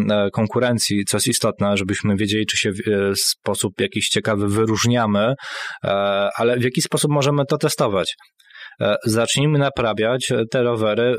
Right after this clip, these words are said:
małą ilością. Niekoniecznie musimy od razu inwestować w dużej kasy w miejsce, niekoniecznie musimy inwestować dużej kasy w, e, inne działania, nie, nie, nie, bo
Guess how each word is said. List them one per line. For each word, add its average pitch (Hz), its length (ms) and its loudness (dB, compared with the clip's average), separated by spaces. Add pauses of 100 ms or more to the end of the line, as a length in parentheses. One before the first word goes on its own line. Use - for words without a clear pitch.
(240)
małą 120 300 2
ilością. 113 400 0
Niekoniecznie 131 440 0
musimy 123 260 0
od 110 80 -2
razu 117 200 0
inwestować 107 680 0
w 98 180 -2
dużej 120 360 0
kasy 113 380 0
w 95 140 -2
miejsce, 113 560 2
niekoniecznie 113 440 0
musimy 113 260 0
inwestować 104 480 0
dużej 110 280 0
kasy 107 340 0
w, 101 140 -2
e, - 800 -2
inne 123 460 2 (340)
działania, 117 760 2
nie, 113 260 4
nie, 117 120 2
nie, 113 140 2 (920)
bo 147 100 0